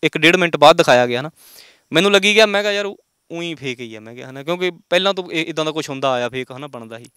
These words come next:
ਪਰ ਜਦੋਂ ਬਈ ਉਹ ਫੇਸ ਦਿਖਾਇਆ ਯਾਰ, ਉਦੋਂ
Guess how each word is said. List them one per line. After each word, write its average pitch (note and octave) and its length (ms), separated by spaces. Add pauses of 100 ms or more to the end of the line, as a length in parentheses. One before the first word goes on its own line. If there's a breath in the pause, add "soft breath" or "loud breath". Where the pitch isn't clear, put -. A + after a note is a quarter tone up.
(540)
ਪਰ D#3 120
ਜਦੋਂ D3+ 260
ਬਈ E3 160
ਉਹ E3 380 (120)
ਫੇਸ B2 260
ਦਿਖਾਇਆ C#3 320
ਯਾਰ, C3 320 (460)
ਉਦੋਂ C3 360